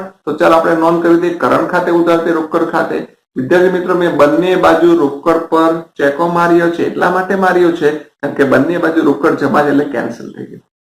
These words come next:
હવે આપણો નિયમ, સાચી નોંધ હોય એને no change, ખોટી હોય એને side change. સાચી નોંધ શું છે? દેવાંશી ખાતે ઉધાર, તેમાં કોઈ ચેન્જ નહીં, આપણે લખી દઈએ દેવાંશી ખાતે ઉધાર.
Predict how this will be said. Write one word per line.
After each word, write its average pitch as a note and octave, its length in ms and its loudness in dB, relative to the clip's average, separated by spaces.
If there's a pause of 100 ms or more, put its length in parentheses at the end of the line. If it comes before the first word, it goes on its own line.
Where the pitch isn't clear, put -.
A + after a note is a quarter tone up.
(240)
હવે E3+ 120 4
આપણો G3 240 4
નિયમ, G3+ 380 0 (420)
સાચી G#3 840 0
નોંધ F#3+ 360 4
હોય F3+ 160 6
એને F3 100 2
no E3+ 240 2 (220)
change, G#3 420 0 (240)
ખોટી D3+ 460 -2
હોય E3+ 240 6
એને E3+ 180 2
side D#3+ 400 -2 (140)
change. D#3 320 -2 (400)
સાચી E3+ 380 2
નોંધ G3 260 0
શું G#3 140 -2
છે? G3 120 4
દેવાંશી E3 680 2
ખાતે F3+ 320 0
ઉધાર, E3+ 520 2
તેમાં D#3+ 260 -2
કોઈ F3+ 160 2
ચેન્જ F3 300 -4
નહીં, F3 160 -2
આપણે E3 180 0
લખી D3+ 160 -4
દઈએ D3+ 160 -4
દેવાંશી C3 460 -2
ખાતે C#3 300 -8
ઉધાર. B2+ 320 -2